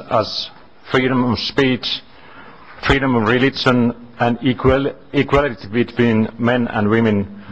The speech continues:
are widely respected. However, we cannot say that Finland is a perfect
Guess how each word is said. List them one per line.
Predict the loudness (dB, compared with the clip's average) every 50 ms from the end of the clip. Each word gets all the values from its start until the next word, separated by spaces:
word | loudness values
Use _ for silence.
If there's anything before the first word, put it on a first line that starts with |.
| -18 -18 -20 -20 -20 -20 -20 -20 -10 -4 -2
are | 0 0 2
widely | 2 2 2 2 0 0 0 0 -2 -2
respected. | -2 0 0 0 0 0 -2 -2 -2 -2 -4 -6 -6 -6 -6 -10 -18 -20 -20 -20 -20 -20 -20 -20 -20 -20 -18 -16 -16 -10 -4
However, | 0 0 2 4 4 4 4 2 0 -2 -8 -14 -10 -4
we | -2 -2 0
cannot | 0 0 -2 -2 -6 -4
say | 0 0 2 2
that | 2 2 0 0 -2 -4
Finland | -2 -2 0 0 0 0
is | -2 -2 -2 -2
a | -4
perfect | -4 -4 -4 0 0 0 0 -2 -4 -8 -8 -8 -12 -12 -12 -12